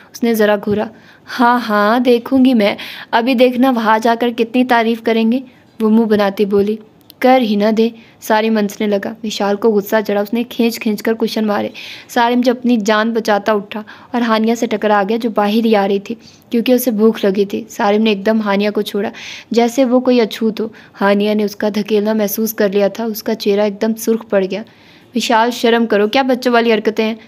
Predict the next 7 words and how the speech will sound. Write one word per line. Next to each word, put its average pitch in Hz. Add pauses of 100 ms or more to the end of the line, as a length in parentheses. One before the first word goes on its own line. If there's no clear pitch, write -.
(160)
सारिम 220
एकदम 220
संजीदा 208
हो 196
गया। 226 (300)
"सॉरी, 226
मैं," 233